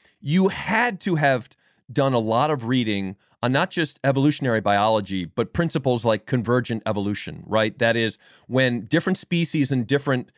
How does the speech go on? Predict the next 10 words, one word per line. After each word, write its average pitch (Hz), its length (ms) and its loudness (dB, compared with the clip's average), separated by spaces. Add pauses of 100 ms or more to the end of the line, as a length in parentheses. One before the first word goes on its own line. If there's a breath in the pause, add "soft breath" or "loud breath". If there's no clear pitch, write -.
(200 soft breath)
unrelated 185 540 0
species 123 680 -2
in 120 240 -2
different 135 320 -2
environments 110 640 -2 (220 soft breath)
can 139 200 -2
come 170 440 0
to 135 480 0 (480 soft breath)
evolve 131 400 2
s-, - 180 -12